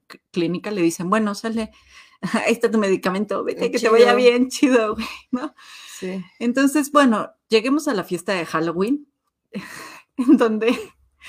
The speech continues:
Speaker 1: todo empieza a salir súper extraño, ¿no? Porque, este,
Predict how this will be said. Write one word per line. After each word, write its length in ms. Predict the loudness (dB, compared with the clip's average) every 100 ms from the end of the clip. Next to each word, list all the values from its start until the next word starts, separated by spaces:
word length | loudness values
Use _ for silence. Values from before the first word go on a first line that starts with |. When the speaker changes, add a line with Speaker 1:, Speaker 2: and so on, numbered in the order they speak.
| -16 -16 -18 _ _
Speaker 1:
todo 320 | 2 4 4
empieza 500 | 4 0 0 0 2
a 60 | -2
salir 400 | -2 -2 -4 -6
súper 400 | -6 -6 -4 -4
extraño, 680 | -4 -4 -6 -4 -4 -4 -6
¿no? 300 | -6 -6 -6
Porque, 640 | -2 0 0 -4 -8 -8 -10 -16 -20 -20 -20 -20 _ _
este, 840 | -2 0 -2 -6 0 4 4 2